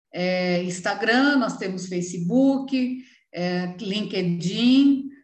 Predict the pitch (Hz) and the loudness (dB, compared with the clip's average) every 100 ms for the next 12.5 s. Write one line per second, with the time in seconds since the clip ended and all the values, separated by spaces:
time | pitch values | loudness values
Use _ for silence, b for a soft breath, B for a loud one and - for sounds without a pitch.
0 | _ 190 214 220 214 220 - 220 196 202 | _ -2 -2 -2 -4 -8 -6 -6 -4 -4
1 | 208 208 190 185 - 190 190 202 180 202 | -4 -4 -6 -8 -6 -4 -4 -6 -10 -10
2 | 196 196 226 240 - 196 190 190 190 202 | -8 -2 0 0 -2 -6 -8 -4 -2 0
3 | 247 214 208 196 185 185 185 208 233 220 | 0 -2 -6 -6 -6 -6 -6 -2 -2 -2
4 | 190 180 202 185 185 - 202 190 190 185 | -6 -10 -8 -6 -8 -10 -12 -10 -10 -8
5 | 190 180 - 180 185 202 220 285 285 B | -10 -10 -12 -10 -8 -4 0 0 -2 B
6 | B B B _ 247 277 339 339 254 269 | B B B _ 0 2 2 0 0 0
7 | 277 - - 233 - 294 311 311 254 240 | 0 -4 -12 -16 -2 -2 0 -2 0 2
8 | 262 294 302 285 - 269 285 285 285 226 | 2 0 -4 -8 -4 -4 -2 -4 -6 -8
9 | 220 240 285 285 240 220 208 196 208 208 | -4 -2 -2 -2 -4 -4 -6 -8 -8 -10
10 | 190 190 190 190 185 180 190 190 196 - | -8 -4 -2 -2 -4 -4 -4 -4 -6 -10
11 | - 175 185 214 214 180 185 185 185 170 | -4 -4 -4 -8 -12 -14 -8 -6 -4 -2
12 | 170 185 220 262 262 | -2 0 0 0 -4